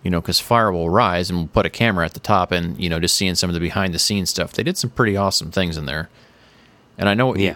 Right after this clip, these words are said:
Speaker 1: well, I know what you're talking about, 'cause there's a few scenes where the C G I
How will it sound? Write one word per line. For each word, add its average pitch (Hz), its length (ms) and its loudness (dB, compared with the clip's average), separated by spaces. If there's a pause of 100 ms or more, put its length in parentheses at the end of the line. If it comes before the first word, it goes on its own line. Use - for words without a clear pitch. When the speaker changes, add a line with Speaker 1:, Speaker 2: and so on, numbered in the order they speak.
Speaker 1:
well, 107 100 4
I - 20 4
know 117 120 2
what - 80 -4
you're - 60 -4
talking 95 300 0
about, 82 220 0
'cause 95 120 0
there's 98 180 2
a 90 40 0
few 135 240 0
scenes 107 400 0
where 90 420 2 (520)
the 98 160 0
C 127 240 2
G 107 200 2
I 104 280 2